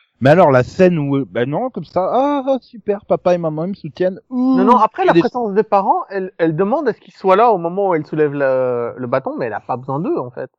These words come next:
Speaker 2: Elle le sait. C'est juste
Speaker 1: Bah,
Speaker 2: pour le
Speaker 1: ah ouais,
Speaker 2: style.
Speaker 1: mais c'est tellement chelou comme scène, c'est,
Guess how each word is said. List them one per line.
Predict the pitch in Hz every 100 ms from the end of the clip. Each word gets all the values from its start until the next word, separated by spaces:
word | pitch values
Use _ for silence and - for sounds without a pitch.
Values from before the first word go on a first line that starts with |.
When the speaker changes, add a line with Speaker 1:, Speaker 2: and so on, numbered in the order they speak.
| -
Speaker 2:
Elle | 123
le | 127
sait. | - 302 - _ _ _ _ _
C'est | 151
juste | 170
Speaker 1:
Bah, | -
Speaker 2:
pour | 156
le |
Speaker 1:
ah | 160
ouais, | 262
Speaker 2:
style. | 240
Speaker 1:
mais | 165
c'est | - 147 _ -
tellement | 190 170 180 180
chelou | - - - - 220 214 220 214
comme | 165 165
scène, | - 202 170 147 131
c'est, | 107 104 113 113 110 98